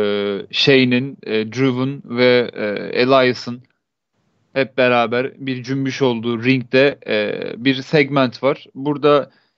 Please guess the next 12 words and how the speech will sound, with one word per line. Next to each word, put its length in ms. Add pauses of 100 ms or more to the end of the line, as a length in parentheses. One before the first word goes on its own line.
(160)
bir 120
promo 580 (240)
geliyor, 640
e, 340
heel 180
tayfadan. 680
O 180
arada 500
Arturut 600 (720)
bir 120
anda 560 (140)
beliriyor 680